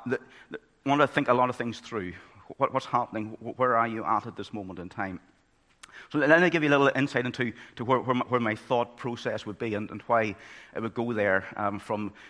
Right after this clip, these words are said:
the whole area of, of, of suicide and understanding, um, suicide.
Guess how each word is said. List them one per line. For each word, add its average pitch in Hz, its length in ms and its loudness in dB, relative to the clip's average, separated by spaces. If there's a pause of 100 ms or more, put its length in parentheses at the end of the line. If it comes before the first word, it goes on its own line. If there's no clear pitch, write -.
(120)
the 98 100 -2
whole 113 320 -6
area 101 320 2
of, 95 320 -6
of, 98 140 -8 (240)
of 95 100 -16
suicide 104 400 -6
and 98 100 -8
understanding, 98 720 -8 (140)
um, 92 100 -12
suicide. 95 580 -8